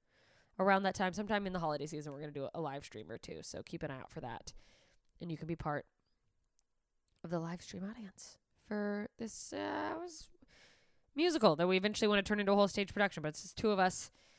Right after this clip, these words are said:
going through the, here's the script, explaining to you what, what we're envisioning, and then singing some songs. And probably, like, with the live stream, trying to raise some money both for a charity. We're gonna give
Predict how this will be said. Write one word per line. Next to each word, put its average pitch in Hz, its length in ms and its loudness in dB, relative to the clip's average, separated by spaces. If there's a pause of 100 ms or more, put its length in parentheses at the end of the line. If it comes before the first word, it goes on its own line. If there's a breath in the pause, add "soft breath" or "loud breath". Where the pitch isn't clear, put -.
(240 soft breath)
going 208 240 6
through 202 180 4
the, 156 320 4
here's 196 260 -2
the 156 60 -6
script, - 480 2
explaining 220 540 2
to 185 60 -2
you 180 120 2
what, 170 300 4
what 185 160 2
we're 175 100 -4
envisioning, 156 540 -8
and 151 160 -12
then 170 140 -4
singing 165 340 -6
some 165 140 -10
songs. 139 580 -8 (460 soft breath)
And 190 260 -2
probably, 170 460 0
like, 139 240 -8 (440)
with 147 200 -8 (380)
the 110 280 -6 (680)
live 135 220 -8
stream, - 380 -12
trying 156 180 -6
to 143 80 -4
raise 127 560 -8
some 170 280 -6
money 143 240 -6
both 147 260 -6
for 135 320 -8
a - 40 -8
charity. 151 460 -4
We're 143 180 -6
gonna 135 160 -10
give 127 220 -12